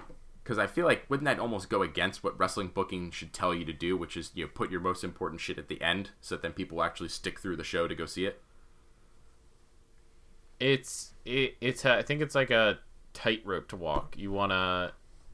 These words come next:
Speaker 2: have stuff at the beginning to
Speaker 1: Mm-hmm.
Speaker 2: draw people in, but then also have stuff towards the end to keep them.
Speaker 1: True. Yeah. Very true. Just feels like to me, like, the priority list of, like, what's, I don't know. It just, it feels a little bit off, but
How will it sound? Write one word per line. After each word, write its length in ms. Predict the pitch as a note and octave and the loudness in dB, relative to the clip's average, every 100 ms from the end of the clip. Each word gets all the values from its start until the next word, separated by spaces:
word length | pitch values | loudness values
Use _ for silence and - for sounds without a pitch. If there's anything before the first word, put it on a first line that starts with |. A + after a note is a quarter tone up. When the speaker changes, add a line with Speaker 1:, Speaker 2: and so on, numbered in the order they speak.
| - | -2
Speaker 2:
have 220 | C3 B2 | 0 2
stuff 220 | - B2 | 4 2
at 120 | B2 | 2
the 60 | G#2 | 0
beginning 360 | F#2+ G#2 G2+ F#2+ | 0 2 2 0
to 100 | G2+ | -6
Speaker 1:
Mm-hmm. 80 | |
Speaker 2:
draw 240 | E2 G2+ F#2+ | 0 4 4
people 320 | G#2 F2+ F2+ | 4 -4 -4
in, 320 | - F2+ A#2 | -2 -2 0
but 120 | A#2+ | -2
then 140 | F#2+ F2 | 0 2
also 240 | F#2 - | 2 0
have 160 | G2 F#2 | -2 -2
stuff 220 | G2+ F2+ | -2 -2
towards 220 | G2+ F2 | -2 -2
the 100 | E2+ | 0
end 160 | F2 E2+ | -2 -2
to 60 | |
keep 340 | D#2 - F#2 - | -8 -6 -6 -6
them. 140 | - - - - - - | -16 -16 -20 -20 -20 -4
Speaker 1:
True. 240 | C3+ F#2 - - - - - - | -2 -2 -4 -20 -20 -20 -20 -12
Yeah. 200 | - F2 - - - - - - - | -2 -2 -2 -16 -20 -20 -20 -20 -2
Very 160 | G2+ G#2+ | 0 0
true. 240 | C#2 B1 - - - - - - - - - - - - - - - - | -2 -8 -14 -20 -20 -20 -20 -20 -20 -20 -20 -20 -20 -20 -18 -18 -18 -18
Just 160 | - - | -14 2
feels 240 | B2+ A#2 | 6 8
like 140 | A2 - | 6 2
to 80 | |
me, 120 | G2+ G2 | 2 2
like, 120 | F2 | 2
the 80 | - | -4
priority 480 | - G#2 G#2 G2 | 6 10 10 8
list 240 | F2 F2 F#2 | 4 0 -4
of, 100 | D#2+ | -2
like, 140 | E2 | -4
what's, 380 | - G2 - - - - - - - - - - - - - - - - - - - _ - _ - | 2 4 4 -4 -18 -20 -20 -20 -20 -20 -20 -20 -20 -20 -20 -20 -20 -20 -20 -20 -20 _ -20 _ -14
I 60 | - | -4
don't 100 | F#2+ | -2
know. 140 | D#2+ - | -2 -6
It 60 | - | -12
just, 160 | - | -10
it 80 | - | -10
feels 260 | - C3+ A#2+ | 0 0 2
a 40 | |
little 120 | A2 | 2
bit 140 | G2+ - | 2 4
off, 260 | D#2+ C#2+ - | 2 0 -4
but 220 | D2+ - | -6 -6